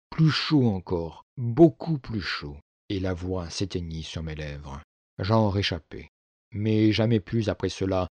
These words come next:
il ne fut possible de m'alimenter convenablement. Je souffrais de douleurs internes à un degré que je ne saurais évaluer. Tandis que j'écris ces lignes, mes côtes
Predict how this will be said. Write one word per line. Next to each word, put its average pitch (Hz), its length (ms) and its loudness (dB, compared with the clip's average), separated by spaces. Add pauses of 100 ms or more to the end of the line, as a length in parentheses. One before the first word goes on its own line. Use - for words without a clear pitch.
il 107 80 -2
ne 110 100 2
fut 104 140 -6
possible 98 640 0
de 90 120 -4
m'alimenter 90 600 -4
convenablement. 85 840 -6 (160)
Je 104 240 6
souffrais 120 340 0
de 107 120 4
douleurs 101 400 2
internes 95 520 0 (140)
à 107 140 2
un 110 80 4
degré 110 420 2
que 98 160 -2
je 98 100 -2
ne 95 120 -4
saurais 92 440 -4
évaluer. 80 640 -6 (260)
Tandis 120 280 4
que 120 140 4
j'écris 113 320 2
ces 113 160 0
lignes, 110 420 0 (120)
mes 104 180 0
côtes - 460 0